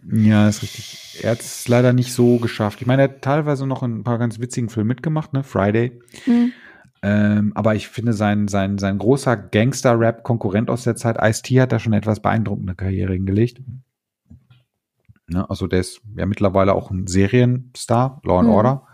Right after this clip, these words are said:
Speaker 1: Und auch schauspielerisch ein bisschen besser.
Speaker 2: Ja, definitiv. Ja,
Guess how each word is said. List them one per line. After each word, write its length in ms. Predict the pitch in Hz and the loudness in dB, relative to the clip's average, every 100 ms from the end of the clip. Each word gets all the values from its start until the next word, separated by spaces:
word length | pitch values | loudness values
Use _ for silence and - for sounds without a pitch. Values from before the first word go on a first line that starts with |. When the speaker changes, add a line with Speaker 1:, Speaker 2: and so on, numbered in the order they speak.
| - - - - - - - | -14 -10 -10 -12 -20 -20 -8
Speaker 1:
Und 300 | 92 92 98 - - | 0 2 0 -4 -2
auch 140 | 104 - | -2 0
schauspielerisch 580 | 101 98 107 101 92 | -2 0 0 0 0
ein 60 | 98 | 0
bisschen 240 | 92 87 82 | 0 0 -4
besser. 300 | 82 82 - _ - - - - - - - _ | -6 -8 -12 _ -20 -20 -20 -20 -20 -18 -18 _
Speaker 2:
Ja, 120 | 180 - - 214 | -2 -2 -8 -6
definitiv. 800 | 208 220 208 202 214 196 - - - - - | -6 -2 -4 -4 -4 -6 -8 -18 -20 -20 -20
Ja, 100 | - | 0